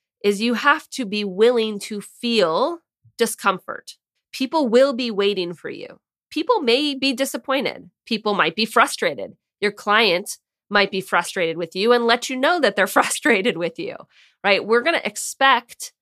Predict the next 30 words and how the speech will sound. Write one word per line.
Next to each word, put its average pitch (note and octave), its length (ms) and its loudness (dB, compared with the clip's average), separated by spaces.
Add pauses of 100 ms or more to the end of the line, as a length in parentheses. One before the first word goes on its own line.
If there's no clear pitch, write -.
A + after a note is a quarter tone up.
(160)
some G#3+ 260 -2
discomfort, G#3 840 -2 (280)
and G3+ 100 -6
you're G#3 120 -2
gonna A3+ 180 -2
need G#3+ 240 -4
to G#3+ 60 2
be F#3 140 0
willing G3+ 420 2
to F#3 160 -10
feel D#3+ 380 -6
it. - 200 -12
'Cause - 140 -8
what's C4+ 180 4
gonna G4 180 2
happen D#4 400 2
is, E3 260 -4 (320)
you G3+ 80 -4
know, F#3+ 100 0
you G3+ 280 -2
will B3 120 6
feel B3 380 2
very G#3+ 260 2
purposeful C4 720 -4
on F3 180 -8
why F#3 240 4
you've G#3 360 -6
decided F#3+ 440 0
to - 100 -10
unplug. G3+ 680 0